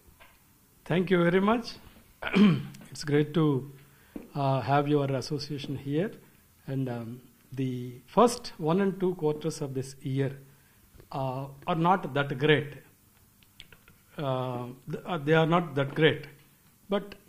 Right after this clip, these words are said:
Q three, Q four would definitely be much progressive, and we will be doing,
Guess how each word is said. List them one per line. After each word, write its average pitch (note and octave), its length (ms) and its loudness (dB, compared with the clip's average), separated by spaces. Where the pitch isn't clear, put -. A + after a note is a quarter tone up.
Q A#3 180 2
three, A#3+ 220 0
Q G3+ 220 -4
four F3 380 2
would D3+ 160 -4
definitely E3 480 0
be D3+ 460 0
much C#3+ 280 -6
progressive, C#3 500 -4
and D3+ 320 2
we D#3 120 0
will D#3 140 -2
be D3 120 0
doing, D3+ 480 2